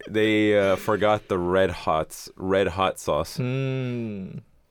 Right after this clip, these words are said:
Speaker 1: Or Red's hot sauce, whatever it is.
Speaker 2: Red's hot
Speaker 1: Like, "This is just a regular
Speaker 2: sauce.
Speaker 1: chicken sandwich." I'm like, "Oh shit, I'm sorry." And then I told him I'd, I'd pay for it. But yeah, I was like, "Damn, they just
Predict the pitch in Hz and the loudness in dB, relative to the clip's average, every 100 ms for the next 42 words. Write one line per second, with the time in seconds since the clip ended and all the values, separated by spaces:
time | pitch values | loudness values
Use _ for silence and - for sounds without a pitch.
0 | _ _ - - - 87 78 82 82 78 | _ _ -20 -20 -6 -4 -2 0 0 -4
1 | - - - 71 - - - - 87 80 | -14 -10 -8 -8 -8 -10 -10 -8 -6 -6
2 | 73 67 117 101 92 101 - - 85 90 | -8 -6 -4 -4 -4 -8 -12 -8 -4 -2
3 | 92 85 85 73 80 87 87 - 98 82 | -4 -6 -6 -4 -2 0 0 -2 -8 -8
4 | - - 92 - - - - - 87 - | -10 -10 -12 -16 -20 -14 -10 -4 -4 -6
5 | - _ _ _ - 90 - 82 - - | -16 _ _ _ -10 -6 -2 0 0 -4
6 | - _ _ _ _ - - 85 76 87 | -12 _ _ _ _ -10 -4 -2 -2 -4
7 | - 62 - 82 - - 50 50 - - | -6 -6 -6 -4 -6 -8 -10 -10 -12 -14
8 | - - 82 62 - - - - - - | -12 -4 -4 -4 -8 -14 -16 -16 -18 -12
9 | - - - - - - - - - - | -8 -6 -6 -8 -10 -12 -16 -20 -20 -14
10 | - - | -14 -14